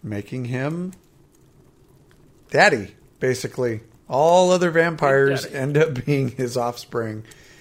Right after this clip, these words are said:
Speaker 1: in the, uh, lore of Elder Scrolls. So, did a little more digging on this one 'cause I was like, "Yeah, kinda I've known him as the, as the father of vampires, but kinda why?" Well, there is a book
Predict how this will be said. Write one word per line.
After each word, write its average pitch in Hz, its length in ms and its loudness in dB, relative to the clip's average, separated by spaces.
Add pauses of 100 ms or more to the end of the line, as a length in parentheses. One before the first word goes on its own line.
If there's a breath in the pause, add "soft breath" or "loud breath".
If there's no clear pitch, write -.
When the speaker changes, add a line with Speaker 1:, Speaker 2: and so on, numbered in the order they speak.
(320 loud breath)
Speaker 1:
in 127 360 -4
the, 113 280 -8
uh, 107 260 -8
lore 104 440 -8 (380)
of 104 240 -10
Elder 92 260 -12
Scrolls. - 480 2 (1500 loud breath)
So, 131 340 2 (460)
did 170 140 2
a 156 40 2
little 254 260 4
more 247 200 6
digging 196 400 2
on 190 160 0
this 185 220 -2
one 180 300 -2
'cause 151 160 -8
I 147 80 4
was 139 140 2
like, 143 280 0
"Yeah, 311 340 -2
kinda 254 400 -6
I've 226 140 -4
known 208 280 0
him 196 140 -2
as 165 240 -2
the, 139 340 0 (120)
as 135 220 -2
the 123 100 -4
father 127 300 0
of 120 80 -6
vampires, 139 580 0
but - 440 -6
kinda 107 280 -10
why?" 165 540 2 (600 loud breath)
Well, 127 380 2
there 123 200 2
is 151 120 0
a 190 80 2
book 139 440 0